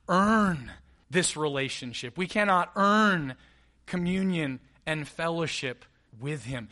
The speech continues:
And here's the thing, unless you know this, you will not draw near to God. Now, here's the question that we have to ask and follow up to that.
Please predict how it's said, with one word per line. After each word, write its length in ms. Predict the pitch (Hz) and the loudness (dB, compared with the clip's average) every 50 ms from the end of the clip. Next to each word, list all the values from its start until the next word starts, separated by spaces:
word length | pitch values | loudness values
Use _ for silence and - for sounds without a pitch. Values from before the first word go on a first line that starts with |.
| - - | -14 -12
And 100 | 147 151 | -8 -4
here's 220 | 170 226 262 247 | -2 -2 -2 -4
the 80 | 233 214 | -6 -6
thing, 260 | - 254 240 202 160 - | -4 -2 -2 -2 -2 -6
unless 640 | 143 139 139 135 143 185 240 262 - - - - 165 | -8 -8 -8 -8 -6 -6 -6 -4 -4 -6 -6 -8 -10
you 400 | 160 170 208 214 208 208 214 185 | -12 -10 -8 -6 -6 -6 -8 -10
know 280 | - 143 147 175 214 226 | -10 -10 -8 -8 -8 -8
this, 260 | 156 139 120 - - - - - - | -8 -8 -10 -12 -14 -18 -20 -20 -18
you 200 | 123 160 190 180 | -14 -12 -10 -10
will 200 | 156 180 214 247 | -8 -8 -8 -8
not 240 | 220 190 180 - | -8 -8 -10 -10
draw 240 | - 131 151 165 165 | -10 -10 -8 -6 -6
near 260 | 160 147 143 147 143 127 | -6 -6 -8 -8 -10 -10
to 120 | - - | -12 -18
God. 160 | 92 98 98 - - - - _ _ _ _ _ _ _ _ _ - | -20 -18 -18 -18 -18 -20 -20 _ _ _ _ _ _ _ _ _ 0
Now, 180 | 170 170 170 | 2 2 2
here's 260 | - 165 220 240 190 | 0 0 -2 0 -2
the 80 | 170 170 | -4 -2
question 360 | - - 190 180 - - 160 | 0 2 2 2 0 -2 -6
that 100 | 156 143 | -6 -4
we 100 | 147 143 | -2 0
have 180 | 147 151 151 - | 0 0 0 0
to 80 | - | 0
ask 220 | 143 143 139 - - | -2 -2 -2 -4 -8
and 120 | 135 131 | -12 -10
follow 380 | - - 143 135 139 143 151 160 | -6 -4 -4 -4 -2 -4 -4 -4
up 160 | 214 262 - | -4 -6 -8
to 100 | - 139 | -10 -14
that. 200 | 123 117 104 - | -14 -14 -16 -18